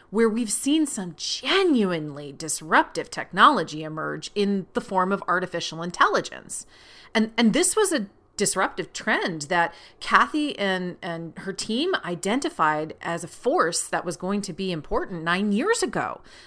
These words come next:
when they launched their autonomous tech and robotics E T F, that's ticker, uh, ark Q.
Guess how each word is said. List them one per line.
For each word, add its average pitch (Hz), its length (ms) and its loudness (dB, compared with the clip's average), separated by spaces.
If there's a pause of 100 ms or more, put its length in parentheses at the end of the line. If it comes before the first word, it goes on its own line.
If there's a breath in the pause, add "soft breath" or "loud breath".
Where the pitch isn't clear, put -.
when 202 160 2
they 214 160 2
launched 202 440 -2
their 175 260 0 (220 loud breath)
autonomous 196 760 2
tech - 280 0
and 202 120 -2
robotics 160 520 -2
E 151 80 -4
T 151 220 -8
F, 160 140 -8
that's - 200 -8
ticker, 165 540 -4
uh, 151 240 -6
ark 208 340 0
Q. 196 460 -2